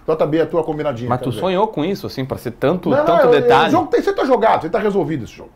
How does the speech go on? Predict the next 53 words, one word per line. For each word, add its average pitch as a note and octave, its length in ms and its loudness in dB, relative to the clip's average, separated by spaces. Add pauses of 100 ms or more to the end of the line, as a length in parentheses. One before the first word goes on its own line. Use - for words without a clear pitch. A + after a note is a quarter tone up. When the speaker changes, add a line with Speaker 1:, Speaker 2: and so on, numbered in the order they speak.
(120)
Speaker 2:
Ó, B2+ 100 4
eu B2 60 4
fiz C3+ 140 0
uma D3+ 160 2
com-, D#3+ 320 -2
combinadinha E3+ 480 0
simples. A#3 480 -4 (320)
Tu D#3 80 0
vai E3+ 140 4
na F3 140 2
tela F3 280 2
da E3 100 4
K D#3 180 2
T D#3+ 160 2
O, D#3+ 80 6 (320)
abre E3 280 4
Campeonato D#3+ 500 2
Gaúcho, A#3 380 2
vão A3 120 4
abrir F#3 260 4
ali F3 120 2
os F3 120 2
dois F#3+ 240 2
jogos. A#3 280 2 (260)
Tu - 60 -20
só A3+ 120 4
vai A3+ 200 6
lá, G#3 180 6
ó, C3+ 40 4
marca, F3 600 2
fica - 240 -4
amarelinho E3+ 680 2 (140)
no D#3 160 2
Grêmio F3+ 400 4
vencendo E3 320 -2
o E3+ 40 -4
Caxias, G3 480 0 (240)
fica G3+ 220 0
amarelinho G3 500 2
no G3 220 2
Inter A3 400 2
vencendo F#3+ 360 0
o F#3 40 0
Juventude, G#3+ 500 0
os G#3+ 120 0
dois G3 280 2
vencem, A3+ 400 -2 (240)
a F3 120 2
combinada G#3 640 2
dá G3+ 120 4
três A3+ 460 0
ponto G#3+ 420 -4
cinco. G3 640 -8